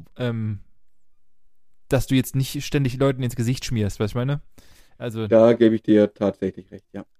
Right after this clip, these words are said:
Speaker 1: Also, äh, natürlich stimme ich dir zu, dass es natürlich wahrscheinlich nicht die hygienischste Variante ist. Also ich,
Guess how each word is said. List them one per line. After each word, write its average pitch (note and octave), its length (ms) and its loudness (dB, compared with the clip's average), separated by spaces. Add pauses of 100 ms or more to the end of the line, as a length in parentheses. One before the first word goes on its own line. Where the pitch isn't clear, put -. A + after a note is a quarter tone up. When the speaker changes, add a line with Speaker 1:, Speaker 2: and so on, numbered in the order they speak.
Speaker 1:
Also, C#3 280 0
äh, C3+ 240 -6
natürlich F3 560 -2 (360)
stimme E3 300 -2
ich D#3 60 -2
dir C3+ 120 -4
zu, F#3 300 0
dass D3 240 -2
es C3 100 -8
natürlich B2+ 360 -6
wahrscheinlich D#3 540 -4
nicht F3 200 -4
die E3 100 -4
hygienischste C#3 560 -4
Variante G#2+ 380 -4
ist. G#2 180 -10
Also G#2+ 200 -10
ich, A#2+ 220 -12